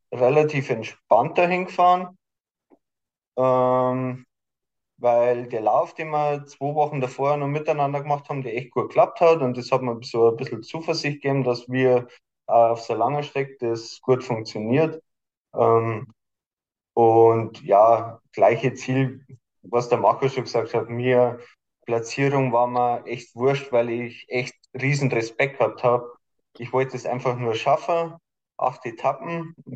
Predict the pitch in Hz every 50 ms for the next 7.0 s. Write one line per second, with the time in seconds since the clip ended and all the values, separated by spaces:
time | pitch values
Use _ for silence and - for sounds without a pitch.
0 | 120 - - 139 131 123 117 120 120 120 120 120 117 117 - - _ _ _ _
1 | - 139 - 185 175 156 131 170 165 - 135 127 127 - 139 135 123 123 117 -
2 | - 131 135 135 - 156 151 147 - 165 143 - 151 151 151 - 160 151 156 151
3 | - _ _ _ _ _ _ _ _ - 131 131 127 127 123 127 127 123 117 113
4 | 113 131 147 - - 151 147 143 139 139 127 120 123 123 120 117 120 - - -
5 | _ _ _ _ - 139 123 120 123 127 - - - 127 120 117 113 - 127 117
6 | 113 131 139 139 - - 135 123 117 - 139 127 135 - - 139 135 135 131 135